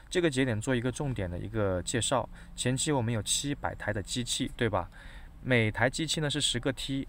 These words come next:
两个 T 呢用于，呃，这个系统和应急，那么每台机器就是剩下八个 T 需要封装。那七百台乘以八个 T 就是，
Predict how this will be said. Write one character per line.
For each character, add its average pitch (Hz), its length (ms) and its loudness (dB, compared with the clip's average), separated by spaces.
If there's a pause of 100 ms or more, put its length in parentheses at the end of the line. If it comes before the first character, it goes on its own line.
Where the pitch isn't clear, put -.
(140)
两 101 220 6
个 147 160 0
T - 240 -6
呢 135 100 -2
用 139 300 0
于， 101 460 0
呃， 92 460 2
这 113 240 0
个 92 360 0
系 151 200 0
统 92 240 -4
和 95 360 -4
应 131 200 -2
急， 95 280 -2
那 120 120 2
么 104 220 2 (180)
每 104 140 0
台 104 160 0
机 117 160 -2
器 120 100 -2
就 117 120 0
是 - 120 -2
剩 117 200 -2
下 107 180 0
八 123 220 4
个 123 100 2
T 113 180 -4
需 - 140 -4
要 107 80 2
封 107 240 -4
装。 113 220 2 (480)
那 160 120 6
七 160 300 0
百 110 180 8
台 101 240 2
乘 117 220 -2
以 113 100 -2
八 120 200 6
个 127 120 -2
T - 200 -8
就 120 120 -2
是， 107 460 -2